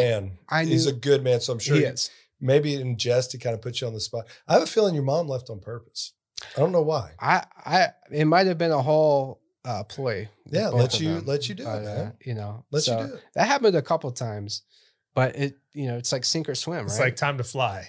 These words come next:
Speaker 2: Yeah,
Speaker 1: Yeah.
Speaker 3: Yeah.
Speaker 2: it really, it really was. So I, I just started going to shows and,
Speaker 1: Mm-hmm.
Speaker 2: and just
Speaker 1: Just learning.
Speaker 2: Yeah, learning and talking to people. Uh, and I did that for many years. And, uh,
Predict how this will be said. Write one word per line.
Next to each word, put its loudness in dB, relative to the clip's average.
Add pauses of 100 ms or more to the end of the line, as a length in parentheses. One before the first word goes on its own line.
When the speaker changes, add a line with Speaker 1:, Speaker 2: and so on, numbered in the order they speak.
(100)
Speaker 2:
Yeah, 4
Speaker 1:
Yeah. -6
Speaker 3:
Yeah. 0
Speaker 2:
it -6
really, 2
it -4
really -4
was. -4
So -4 (760)
I, 2
I -4
just 0
started 2
going -2
to -4
shows -6
and, -6
Speaker 1:
Mm-hmm. -10
Speaker 2:
and -6
just -4
Speaker 1:
Just -10
learning. 4 (220)
Speaker 2:
Yeah, -6
learning -2
and -6
talking -4
to -10
people. -10 (580)
Uh, -2
and -6
I -2
did -2
that 4
for -6
many -4
years. -10 (280)
And, -6 (840)
uh, -6